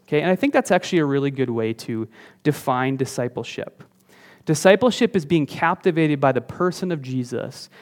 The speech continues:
and becoming his apprentice, seeking to become like him. Day by day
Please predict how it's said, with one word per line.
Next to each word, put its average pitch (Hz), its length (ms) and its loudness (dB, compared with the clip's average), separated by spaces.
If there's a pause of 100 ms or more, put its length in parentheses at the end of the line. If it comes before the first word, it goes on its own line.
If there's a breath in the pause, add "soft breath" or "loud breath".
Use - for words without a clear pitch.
(140)
and 139 80 -8
becoming 156 380 0
his 139 160 0
apprentice, - 640 -8
seeking - 560 -8
to 127 280 -4 (260 soft breath)
become 135 520 -4 (240 soft breath)
like 117 280 -4
him. 123 300 -12 (2000 soft breath)
Day 156 280 6
by 165 240 8
day 131 340 0